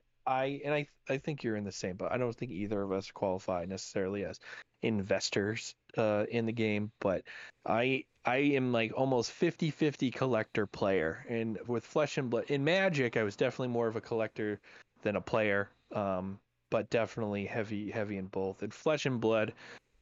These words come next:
I'm, I'm a player first, and, but then, and then a collector. But I do want, <clears throat> like, I,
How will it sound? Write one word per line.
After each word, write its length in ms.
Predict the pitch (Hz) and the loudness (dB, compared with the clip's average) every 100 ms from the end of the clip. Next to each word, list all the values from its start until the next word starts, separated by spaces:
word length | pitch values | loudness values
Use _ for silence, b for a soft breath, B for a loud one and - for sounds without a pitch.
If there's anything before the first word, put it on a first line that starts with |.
| - - | -14 -2
I'm, 300 | 117 107 95 - | 0 0 -2 0
I'm 100 | 113 | 0
a 60 | |
player 400 | - - 151 135 | 0 2 4 4
first, 480 | 110 123 113 110 - - | 2 2 2 2 -2 -6
and, 220 | 120 95 120 | -4 -4 -8
but 160 | 120 110 | -8 -2
then, 140 | 135 139 | 0 0
and 420 | 123 127 117 117 | 0 0 0 0
then 200 | 123 120 | 0 2
a 60 | |
collector. 500 | 104 110 110 - 98 | 0 0 0 0 -4
But 180 | 95 110 | 0 2
I 80 | 110 | 2
do 200 | 123 139 | 2 2
want, 400 | 135 131 127 - _ _ - | 2 4 2 0 _ _ -6
<clears throat> 300 | 165 151 135 | -4 -4 -2
like, 160 | 135 | 0
I, 160 | 165 | 2